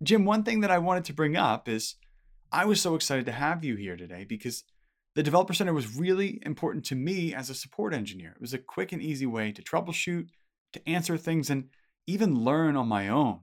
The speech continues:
So knowing that you're seeing the same and then taking it to a whole nother dimension is really nice to hear as we,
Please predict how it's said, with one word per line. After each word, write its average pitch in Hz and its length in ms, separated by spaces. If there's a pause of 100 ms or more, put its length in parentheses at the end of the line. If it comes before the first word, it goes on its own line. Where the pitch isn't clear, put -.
So 110 400 (460)
knowing 170 260
that 151 120
you're 147 180
seeing 135 260
the 117 60
same 110 400
and 104 100
then 101 100
taking 123 320
it - 160
to 110 140
a 98 40
whole 196 200
nother 107 280
dimension - 560 (500)
is 131 280
really 147 220
nice 117 220
to - 80
hear 107 420
as - 160
we, 101 220